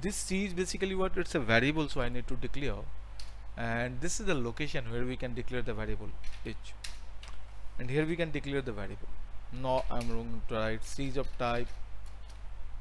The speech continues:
number of four, colon equal to zero. Now I'm writing if C greater than zero.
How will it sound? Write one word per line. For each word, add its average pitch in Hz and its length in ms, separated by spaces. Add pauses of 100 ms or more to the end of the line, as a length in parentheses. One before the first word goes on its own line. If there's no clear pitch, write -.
number 120 220
of 117 140
four, 123 460 (1800)
colon 151 260
equal 151 180
to 143 160
zero. 113 220 (2000)
Now 135 400
I'm 120 200
writing 123 300 (140)
if 143 340 (920)
C - 320 (2250)
greater 143 240
than 151 180
zero. 110 220